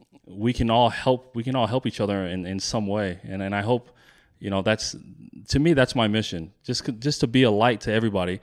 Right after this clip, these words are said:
and if people take a liking to who I am or what I do, hopefully they know what that comes from. That, you know, that light is, is from one source,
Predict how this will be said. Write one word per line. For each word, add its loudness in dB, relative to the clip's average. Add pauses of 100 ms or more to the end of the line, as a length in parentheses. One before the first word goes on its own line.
(560)
and -2
if -2
people 2 (180)
take 0
a 4
liking 4
to -2
who 4
I 4
am 0
or 0
what 4
I 4
do, -2 (480)
hopefully 0
they 6
know 4
what 2
that 2
comes 0
from. -2
That, -2
you -4
know, -2
that 0
light 2
is, -2
is -4
from -6
one 0
source, -4